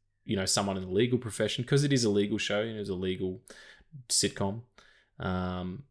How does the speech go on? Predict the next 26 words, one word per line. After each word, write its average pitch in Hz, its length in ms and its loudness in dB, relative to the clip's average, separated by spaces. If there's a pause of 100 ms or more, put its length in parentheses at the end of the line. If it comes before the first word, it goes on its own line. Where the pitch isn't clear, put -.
but, - 160 0
you 107 80 2
know, 104 80 2
you 104 160 2
can 104 140 -4
take - 260 0
that - 160 0
other - 160 -4
places 92 540 -2
now 87 340 -8
as 92 180 -6
well. 92 320 -6
You - 80 -12
know, - 100 -12
she - 180 -2
can, 92 180 -6
she 95 220 -4
can 95 100 -6
end 92 160 -4
up 78 160 -8
being 87 380 -8 (920)
a 107 60 2
different, 104 440 2 (1500)
a 120 80 2
different 113 320 2
thrust, - 600 -2